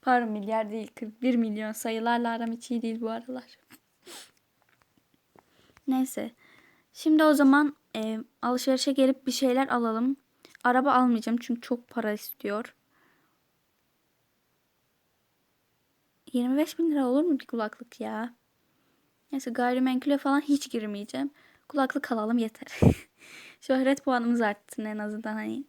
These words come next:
Ve doksan dört bin liramız kaldı. Ne dedik az önce? Heh. Yetenek geliştir diyeceğim ve flexlerimi geliştir-, geliştirdim mi şu an? Galiba geliştirdim. Geliştirmişim, evet.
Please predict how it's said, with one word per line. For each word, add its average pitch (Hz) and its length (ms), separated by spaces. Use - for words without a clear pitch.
Ve 285 220
doksan 254 380
dört 269 180
bin 254 100
liramız 254 320
kaldı. 247 580
Ne 262 140
dedik 240 260
az 226 120
önce? 233 560
Heh. 214 260
Yetenek 294 400
geliştir 285 380
diyeceğim 262 300
ve 277 60
flexlerimi 240 600
geliştir-, 226 440
geliştirdim 247 520
mi 240 100
şu 233 160
an? 226 140
Galiba 247 420
geliştirdim. 226 640
Geliştirmişim, 226 720
evet. 220 220